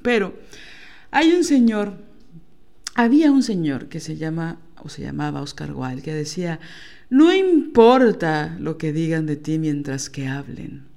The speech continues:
Y eso es un mito. <laughs> Porque en realidad, o probablemente sirve, funciona para los hombres, pero para las mujeres es una cárcel. Tenemos policías ahí todo el tiempo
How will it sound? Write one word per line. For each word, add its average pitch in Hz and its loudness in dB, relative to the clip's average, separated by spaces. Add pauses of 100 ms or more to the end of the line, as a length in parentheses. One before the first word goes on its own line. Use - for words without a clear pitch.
(680)
Y 254 0
eso 254 2
es 226 -2
un 220 0
mito. - -6 (800)
<laughs> - -20
Porque 220 0
en 226 2
realidad, 233 2 (140)
o 220 -8
probablemente 247 0
sirve, 233 -4
funciona 185 -8
para 185 -10
los 151 -10
hombres, 156 -10
pero 190 -8
para 220 -4
las 226 -4
mujeres 226 -6
es 220 -8
una 196 -12
cárcel. - -16 (920)
Tenemos 190 -4
policías 190 -2
ahí 180 -6
todo 180 -8
el 165 -8
tiempo 190 -6